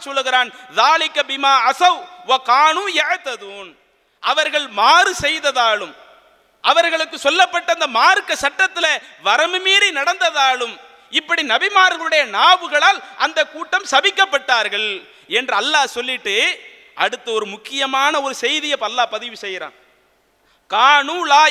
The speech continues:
யத்தனாஹவுன அனின் அன் முன்கரின் ஃபஅலூஹு." அவர்கள் எந்த தீமையை செய்து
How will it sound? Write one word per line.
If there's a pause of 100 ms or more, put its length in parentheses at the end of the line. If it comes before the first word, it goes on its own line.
யத்தனாஹவுன
அனின்
அன்
முன்கரின் (340)
ஃபஅலூஹு." (480)
அவர்கள் (200)
எந்த (140)
தீமையை (120)
செய்து